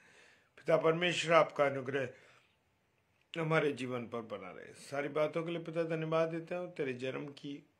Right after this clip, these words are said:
खुशियों को मनाने जा रहे हैं, उसके लिए धन्यवाद है। यीशु मसीह के नाम से मांगते हैं, आमीन, आमीन। Praise the Lord।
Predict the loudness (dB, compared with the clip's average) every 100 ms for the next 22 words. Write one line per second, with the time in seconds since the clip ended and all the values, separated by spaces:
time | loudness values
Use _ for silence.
0 | _ -14 -10 -6 -4 -4 -4 -4 -4 -6
1 | -6 -6 -8 -12 -14 -14 -14 -14 -14 -14
2 | -18 -20 -18 -14 -10 -10 -10 -14 -14 -14
3 | -14 -14 -16 -18 -20 _ -20 -20 -20 -20
4 | -20 _ -20 _ _ _ _ _ _ _
5 | _ _ -20 -14 -2 0 4 8 8